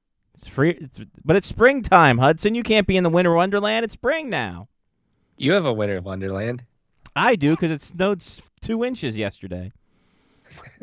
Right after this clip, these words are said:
Speaker 3: It snowed two inches at your house. <clears throat>
Speaker 1: It's crazy, dude. We got, like, about a foot of snow hanging out there. It's great times. I love every minute of it.
Speaker 3: Look at my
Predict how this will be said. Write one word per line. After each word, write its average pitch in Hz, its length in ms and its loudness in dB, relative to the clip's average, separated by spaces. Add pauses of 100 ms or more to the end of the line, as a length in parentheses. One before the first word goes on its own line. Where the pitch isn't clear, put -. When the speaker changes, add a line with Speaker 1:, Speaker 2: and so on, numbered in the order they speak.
(680)
Speaker 3:
It 440 120 -18 (220)
snowed 494 400 -4
two 392 360 -6
inches 330 320 -18
at 330 160 -14
your 220 120 -16 (240)
house. 226 480 -16
<clears throat> - 40 -20 (720)
Speaker 1:
It's - 140 -18
crazy, 107 400 -6
dude. 90 180 -12
We 98 100 -10
got, 92 220 -6
like, 92 220 -10
about 92 240 -6
a 92 40 -10
foot 107 200 -6
of 98 80 -8
snow 107 240 -8
hanging 90 240 -10
out 87 160 -14
there. - 100 -14
It's - 160 -14
great 98 220 -12
times. - 440 -18
I - 60 -18
love 58 220 -12
every 62 140 -12
minute - 220 -16
of 58 120 -16
it. - 100 -14
Speaker 3:
Look 440 220 -6
at 381 100 -6
my 302 140 -2